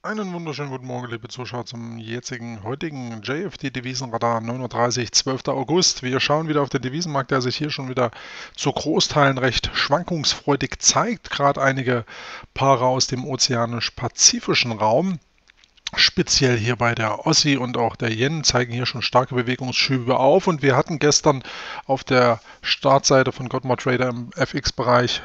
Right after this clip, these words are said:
schon einmal etwas über den Euro gegenüber dem Australdollar lesen können, denn dieser überzeugt, und da gehen wir direkt mal hier in den Stundenchart zu diesem Cross-Rate-Pair, dieser überzeugte bereits gestern hier mit se-, einer sehr, sehr starken Performance.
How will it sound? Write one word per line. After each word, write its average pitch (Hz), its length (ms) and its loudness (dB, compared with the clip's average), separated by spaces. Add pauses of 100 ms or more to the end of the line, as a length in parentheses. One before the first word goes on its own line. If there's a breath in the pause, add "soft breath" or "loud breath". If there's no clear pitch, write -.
schon 131 300 -2
einmal 127 500 2 (100)
etwas - 340 2
über 131 160 -4
den 127 160 -2
Euro 151 280 0
gegenüber 139 280 -4
dem 131 160 0
Australdollar 139 600 4
lesen 160 300 4
können, 165 260 -2
denn 131 240 2
dieser 170 260 0
überzeugt, 151 560 0
und 139 80 -2
da 123 80 -2
gehen 139 160 -4
wir 143 80 -4
direkt 127 260 -4
mal 123 80 -2
hier 127 120 -4
in 120 40 -4
den 117 120 -4
Stundenchart - 840 0 (720 loud breath)
zu - 220 -4
diesem 120 280 -4
Cross-Rate-Pair, 143 840 6 (1000)
dieser 147 200 4
überzeugte 143 460 2
bereits 127 340 4
gestern 135 360 4
hier 123 120 0
mit 123 160 -2
se-, - 200 -2
einer 120 200 2
sehr, 123 300 4
sehr 113 220 4
starken 110 380 -2
Performance. - 680 -4